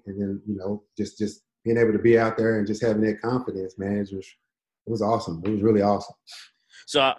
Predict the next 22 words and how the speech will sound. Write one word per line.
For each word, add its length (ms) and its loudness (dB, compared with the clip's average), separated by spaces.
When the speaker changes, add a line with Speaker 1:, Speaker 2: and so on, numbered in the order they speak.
Speaker 2:
I 60 6
was, 340 -6
when 240 -2
I 40 4
was 120 0
doing 220 -2
some 180 -8
research 480 -4
with 180 -4
you, 120 0
I, 180 2
you 100 -6
know, 120 -2
or, 340 -4
or 120 0
on 200 0
you, 140 -2
I 60 2
looked 240 -2
up 120 -2
some 140 -16
stuff, 360 -6